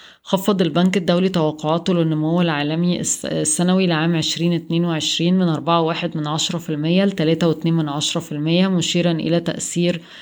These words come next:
الغزو الروسي لأوكرانيا. ارتفع الدين الخارجي لمصر لمية خمسة وأربعين ونص مليار دولار في ديسمبر عشرين واحد وعشرين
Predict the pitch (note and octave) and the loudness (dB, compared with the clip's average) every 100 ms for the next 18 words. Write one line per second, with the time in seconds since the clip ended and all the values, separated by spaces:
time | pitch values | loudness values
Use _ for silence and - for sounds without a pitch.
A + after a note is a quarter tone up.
0 | - D#3 D3+ E3+ E3+ D#3 D3 C#3+ E3 D#3 | -4 0 2 2 2 2 0 0 0 0
1 | D#3 D#3 C#3+ C3+ C3 - - - - - | -2 -4 -4 -6 -10 -16 -20 -20 -20 -20
2 | - D3+ - F#3+ G#3 F#3 D#3 F#3 G3 F#3 | -8 -2 0 2 2 2 4 2 2 0
3 | D#3+ E3+ E3+ E3 D#3+ F3+ - E3+ D#3+ E3 | 0 0 0 0 0 0 2 2 4 2
4 | E3 E3+ E3 F3 D3+ D3+ D3+ E3 E3 D#3+ | 2 0 0 0 0 0 2 2 2 0
5 | - F3+ D3+ D3 D#3+ D#3+ D#3 D3+ E3 F3+ | 0 0 0 0 0 0 0 0 0 0
6 | D#3 D#3 E3 E3 D#3 - - - E3 D#3 | 0 0 0 2 0 0 -4 0 0 0
7 | E3 E3+ D3+ C#3 - - E3 F#3 | -2 -2 -2 -2 -2 -2 2 2